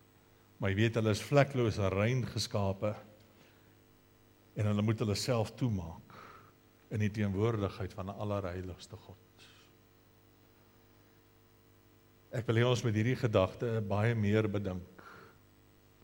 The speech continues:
en baie meer hierdie prentjie aantrek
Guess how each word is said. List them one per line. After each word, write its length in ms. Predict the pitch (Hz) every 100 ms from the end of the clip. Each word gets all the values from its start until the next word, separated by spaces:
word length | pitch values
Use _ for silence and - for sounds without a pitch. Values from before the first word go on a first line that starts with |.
| - - - - - - -
en 80 |
baie 280 | 101 98 127
meer 240 | 127 117 107
hierdie 260 | 107 104
prentjie 440 | 107 127 120 110 123
aantrek 680 | 123 123 107 101 92 -